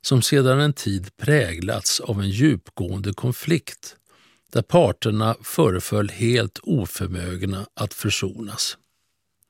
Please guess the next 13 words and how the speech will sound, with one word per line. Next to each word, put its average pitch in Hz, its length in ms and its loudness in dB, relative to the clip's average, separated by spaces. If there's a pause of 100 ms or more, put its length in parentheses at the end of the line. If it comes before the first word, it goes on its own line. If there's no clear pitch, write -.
(960)
Även 175 180 8
om 190 120 8
sammanhanget 131 840 4
intresserade 165 800 4
mig 107 360 -4 (560)
ville 139 200 6
jag 151 160 6
inte 165 240 2
gå 147 160 2
in 98 160 0
i 113 60 2
en 131 120 4
strid 107 680 0